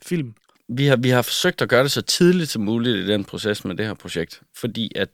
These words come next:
Speaker 2: lige så snart vi havde skallen, lige så snart vi havde, øh, i virkeligheden kommunikationen til de små segmenter, så vidste vi, at så kunne vi ligesom hjælpes ad med at, med at komme frem til den rigtige opbygning. Så vidt jeg husker, så, øh, så,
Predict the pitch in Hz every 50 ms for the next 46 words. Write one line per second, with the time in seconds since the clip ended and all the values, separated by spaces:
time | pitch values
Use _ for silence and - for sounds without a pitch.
0 | _ - - 120 120 120 - 113 107 120 101 92 87 95 90 92 98 110 - -
1 | - 95 92 - - - - 104 101 - - - 117 104 92 - 92 87 92 98
2 | 104 110 120 - - - - - - _ _ _ - 98 92 90 90 85 85 87
3 | 85 82 85 87 85 90 98 107 117 117 127 120 110 - - 123 117 113 110 98
4 | - 95 - - 139 117 95 87 - - 87 92 87 - 123 113 104 95 - -
5 | - 95 101 104 85 57 - - _ _ _ _ - - 101 95 104 - - -
6 | 87 82 82 - - 98 85 101 90 92 90 87 90 - - 87 90 85 90 95
7 | 95 95 - 82 85 85 85 82 78 71 64 55 - - _ _ - 95 92 87
8 | 80 78 - - 71 71 71 - - 87 87 80 - 82 - 82 82 85 - -
9 | - - - 87 - - - - _ - - - _ - - - - - - _
10 | _ _ _ _ _ _ _ - - - 104 110 104 113 98 98 120 120 - -
11 | 92 87 - 110 101 101 98 95 92 90 90 90 - - 98